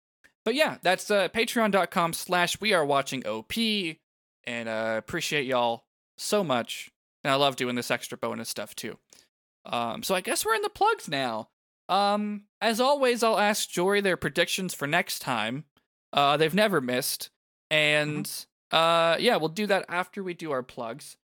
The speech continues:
Speaker 1: So, uh, Jory, where can people find you on the internet?
Speaker 2: Uh, you can find me online at the Twitter website, uh, No I'm Jory. See me tweet about, um,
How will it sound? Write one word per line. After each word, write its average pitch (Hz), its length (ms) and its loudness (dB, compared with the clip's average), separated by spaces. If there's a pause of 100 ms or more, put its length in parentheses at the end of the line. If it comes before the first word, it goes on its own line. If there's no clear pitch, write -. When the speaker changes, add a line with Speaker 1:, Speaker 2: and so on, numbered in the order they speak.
(140)
Speaker 1:
So, 156 320 -2
uh, 143 880 2
Jory, 262 280 2
where 277 200 0
can 277 120 -10
people 185 200 -6
find 123 280 -6
you 139 80 -8
on 147 120 -8
the 156 80 -10
internet? 196 320 -8 (460)
Speaker 2:
Uh, 139 320 -8
you 143 60 -8
can 151 160 -10
find 151 340 -2
me 147 240 -8
online 147 760 -6
at 135 280 -6 (480)
the 135 100 -16
Twitter 160 400 -6
website, 160 840 -4
uh, 127 340 -8 (140)
No 135 420 -8
I'm 139 180 -8
Jory. 143 500 -8 (680)
See 127 60 -14
me 120 320 -10 (200)
tweet 131 320 -8
about, 127 580 0
um, 127 540 -6